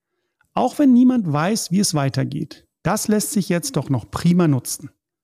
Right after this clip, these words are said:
Bargeld bedeutet Freiheit. Ich kann das Geld ausgeben, wie und wofür ich möchte. Und zwar vollkommen anonym.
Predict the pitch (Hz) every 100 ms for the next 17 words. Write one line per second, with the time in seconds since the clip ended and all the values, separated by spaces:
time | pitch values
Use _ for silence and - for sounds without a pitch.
0 | _ - 170 226 240 - 170 143 151 156
1 | 147 - - 123 151 123 151 - _ -
2 | 101 - 226 208 - 139 123 - 220 -
3 | 190 196 196 196 139 165 220 - 160 -
4 | 135 - 185 170 - 135 131 - 113 -
5 | _ - 151 - 143 185 - 196 196 175
6 | 160 156 131 127 139 127 92